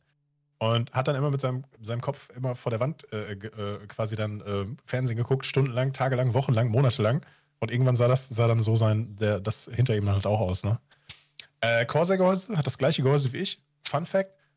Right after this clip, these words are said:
ähm, ich hab sogar noch so eine Kabelabdeckung, äh, bei mir mit drin, die, äh, in der Mitte vom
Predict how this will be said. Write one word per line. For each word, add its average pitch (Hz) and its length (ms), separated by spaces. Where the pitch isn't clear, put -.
ähm, 120 260
ich - 140
hab 175 100
sogar 147 240
noch 156 120
so 139 100
eine 123 100
Kabelabdeckung, 156 920
äh, 117 220
bei 117 120
mir 123 160
mit - 260
drin, 175 260
die, 117 320
äh, 110 400
in 113 60
der 110 80
Mitte 143 200
vom 127 420